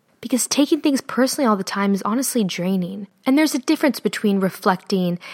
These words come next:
and taking people's opinions into consideration and then taking things personally.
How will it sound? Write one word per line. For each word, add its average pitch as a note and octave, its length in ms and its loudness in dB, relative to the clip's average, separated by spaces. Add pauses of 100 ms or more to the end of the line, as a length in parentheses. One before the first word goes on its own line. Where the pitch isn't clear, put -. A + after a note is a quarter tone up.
(160)
and F#3+ 160 0
taking G#3 260 2
people's G3 300 2
opinions G3 480 0
into F3 160 -4
consideration B3 800 0
and C#4 160 2
then D4 220 0 (260)
taking D#4+ 320 0
things C#4+ 220 -2
personally. A3 640 -4